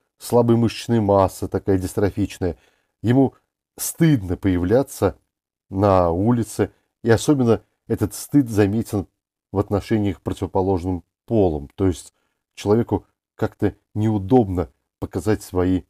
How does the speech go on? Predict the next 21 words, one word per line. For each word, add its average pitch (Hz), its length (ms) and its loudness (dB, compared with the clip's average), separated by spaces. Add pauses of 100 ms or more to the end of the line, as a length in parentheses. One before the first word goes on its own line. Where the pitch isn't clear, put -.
(260)
недостатки. 95 920 -2 (680)
А 113 120 2
вот 110 300 0
вина 113 540 0
универсальна, 117 840 -2 (240)
поскольку 104 460 -2
она 98 240 2
основана 127 640 0 (240)
на 101 320 2 (440)
законе, 98 760 0 (280)
на 107 160 2
заповедях, 95 760 0 (420)
на 104 360 2 (240)
том, 143 160 6
что - 400 -2 (240)
записано 107 640 -2
или 98 200 2
принято 110 680 0 (400)
и 104 140 0
в - 100 -10
церкви, 117 640 0